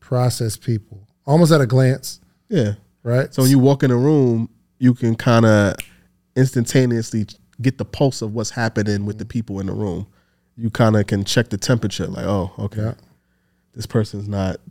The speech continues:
Speaker 2: don't, those two people are not really talking right now. This person feels uncomfortable. They're in the corner.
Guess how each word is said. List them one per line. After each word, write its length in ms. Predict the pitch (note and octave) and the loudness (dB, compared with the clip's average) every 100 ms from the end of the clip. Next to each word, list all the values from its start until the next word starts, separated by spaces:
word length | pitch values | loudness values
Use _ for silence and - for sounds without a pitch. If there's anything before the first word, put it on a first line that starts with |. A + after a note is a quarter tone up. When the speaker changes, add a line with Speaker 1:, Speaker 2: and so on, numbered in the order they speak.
| - | -4
Speaker 2:
don't, 300 | A2+ A#2 - | -2 -2 -4
those 200 | A#2 A#2 | -2 -2
two 80 | G#2+ | 0
people 260 | A2 G#2+ | -2 -2
are 40 | G2 | -2
not 220 | G2 F#2+ | -2 -2
really 160 | G2 F#2 | -2 -2
talking 340 | - G2 F#2+ | -2 -2 -2
right 200 | F#2+ F#2+ | -2 -2
now. 240 | F#2+ F#2+ G2 | -2 -2 -2
This 160 | G#2 | -4
person 340 | - G2+ - F#2+ | -2 -6 -6 -8
feels 260 | G2+ G2 | -6 -6
uncomfortable. 640 | G2 F#2 G2+ G2 F#2+ F#2+ F2+ | -6 -6 -8 -6 -8 -6 -4
They're 160 | F#2+ | -4
in 60 | F#2 | -6
the 80 | G#2 | -6
corner. 580 | - G#2 G2+ G2 G2 | -4 -2 -2 -2 -4